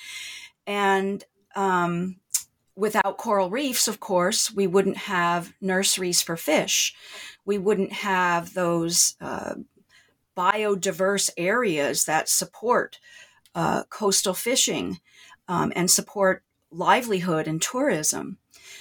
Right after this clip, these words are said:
So that's one aspect that we look at. Another aspect that we look at for ocean acidification is, um, the, uh, salmon population in the Pacific Northwest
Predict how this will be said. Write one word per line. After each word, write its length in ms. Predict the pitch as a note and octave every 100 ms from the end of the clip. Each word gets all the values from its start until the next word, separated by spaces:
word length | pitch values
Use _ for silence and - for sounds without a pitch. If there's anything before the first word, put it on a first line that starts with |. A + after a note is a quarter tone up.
| -
So 160 | - B3
that's 240 | C#4+ C#4+
one 160 | B3 A3
aspect 420 | F3+ F3 G3 -
that 140 | F3+
we 100 | F#3
look 220 | E3+ F3 F3+
at. 280 | D#3+ - - _ - _
Another 400 | A3 A3 B3 C4+
aspect 540 | - G#3 G3+ - G3+ -
that 160 | G3
we 100 | G3
look 220 | F#3+ G3
at 200 | G3 F#3+
for 160 | - G#3
ocean 280 | F#3+ G3+ G3
acidification 1000 | - F#3+ F#3 - G3+ F#3+ - G3 F#3+ -
is, 500 | F#3+ F#3 F#3 F3+ - - F#3
um, 640 | F3+ F3 E3+ F3 F3+ F#3 _ _ - - _ _ _ _
the, 460 | F#3 G3+ G3+ G3 F#3+ G3
uh, 160 | F3+
salmon 560 | F3 - A#3 C#4+ A3 F3+
population 800 | - F3+ - F3+ E3+ E3+ F#3 F3
in 80 | F3
the 80 |
Pacific 420 | E3+ - G#3 G3+ -
Northwest 800 | F3+ F3 G#3+ G#3 D3 - -